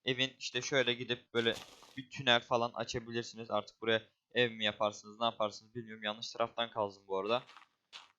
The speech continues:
Bu şekildeydi. Ee, birazcık şöyle bir kısa bitti. Beş tanesi de böyle bir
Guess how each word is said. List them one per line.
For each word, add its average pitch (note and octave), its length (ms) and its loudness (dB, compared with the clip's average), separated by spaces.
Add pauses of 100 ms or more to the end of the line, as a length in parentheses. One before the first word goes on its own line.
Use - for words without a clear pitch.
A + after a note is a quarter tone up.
(140)
Bu F#3+ 120 -2
şekildeydi. C3+ 640 6 (340)
Ee, A#2+ 320 8 (100)
birazcık D#3+ 380 8 (200)
şöyle D#3 340 0
bir D3 180 -16
kısa D#3+ 300 0
bitti. D3+ 300 -12
Beş D#3 180 10
tanesi D3+ 340 4
de C#3+ 120 0
böyle C#3 240 2
bir C#3+ 160 -4